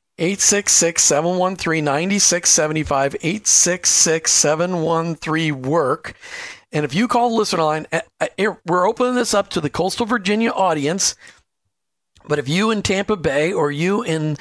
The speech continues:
the First Coast area, Jacksonville, for, uh, Saint Augustine, and folks in Georgia,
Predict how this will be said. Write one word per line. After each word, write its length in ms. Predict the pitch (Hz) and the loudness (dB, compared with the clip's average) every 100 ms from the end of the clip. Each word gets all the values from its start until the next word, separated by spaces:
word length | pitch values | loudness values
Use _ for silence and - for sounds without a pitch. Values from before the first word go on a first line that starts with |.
| - - - | -10 -18 -12
the 80 | 127 | -4
First 340 | 208 202 - | 0 0 0
Coast 280 | 214 180 185 | -2 -2 0
area, 260 | 156 170 | 0 0
Jacksonville, 840 | 139 156 151 - 151 135 143 165 - | 0 0 0 -2 -2 0 0 -2 -6
for, 340 | - 147 - | -6 -6 -2
uh, 100 | 135 | -2
Saint 240 | - 160 151 | 0 0 0
Augustine, 380 | 151 143 156 | 0 -2 -2
and 100 | 131 | -4
folks 260 | 160 156 - | -4 -4 -2
in 80 | 135 | -2
Georgia, 300 | 160 160 | 0 0